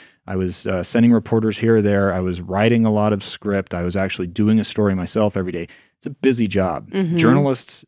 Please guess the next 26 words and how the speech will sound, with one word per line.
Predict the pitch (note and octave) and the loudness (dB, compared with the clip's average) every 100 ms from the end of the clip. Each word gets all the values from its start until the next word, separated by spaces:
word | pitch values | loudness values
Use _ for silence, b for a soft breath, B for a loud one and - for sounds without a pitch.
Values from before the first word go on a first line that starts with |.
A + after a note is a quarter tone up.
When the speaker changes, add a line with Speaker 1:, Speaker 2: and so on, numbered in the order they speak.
| - | -10
Speaker 1:
have | G#2+ F#2+ F2 - - | -2 -2 -2 -8 -14
really | G#2+ G2+ A2 B2+ | -6 0 2 2
busy | A2 F#2 F#2 | 2 -2 0
jobs. | G2 G2+ - - - _ _ _ _ - | 0 0 -2 -10 -20 _ _ _ _ -4
And | A2 A2 | 2 4
the | G#2 | 4
idea | G2+ A#2 C3 A2+ | 4 4 4 4
of, | G2 - _ _ - | 0 -8 _ _ -14
uh, | A2+ G2+ G2 F#2+ | -8 -6 -6 -8
then | G#2+ G2 A2+ B2 | -8 0 2 2
doing | A2 G#2+ G2+ G2 F#2+ F#2+ _ _ _ _ _ | 2 2 2 0 -4 -8 _ _ _ _ _
something | - A#2 A2 | -4 -4 -4
like | F2 | -6
Cold | - B2 | -2 -2
on | F#2+ | -2
top | E2+ C3+ C#3+ | -4 -4 -2
of | F#2 | -4
that | E2 D2+ D2 _ _ _ _ _ _ _ | -6 -8 -12 _ _ _ _ _ _ _
was | - G#2+ | -10 -4
not | A2+ G2+ | -2 -2
gonna | F#2+ D#2+ | -6 -6
work. | G2+ F#2+ - _ _ _ _ _ _ _ _ _ _ _ _ _ | -4 -6 -8 _ _ _ _ _ _ _ _ _ _ _ _ _
So, | - C#3+ C3 B2+ A#2+ - - | -2 4 4 4 2 -6 -8
you | C3+ | -2
know, | A#2 | -2
I, | A2+ B2 | -2 -4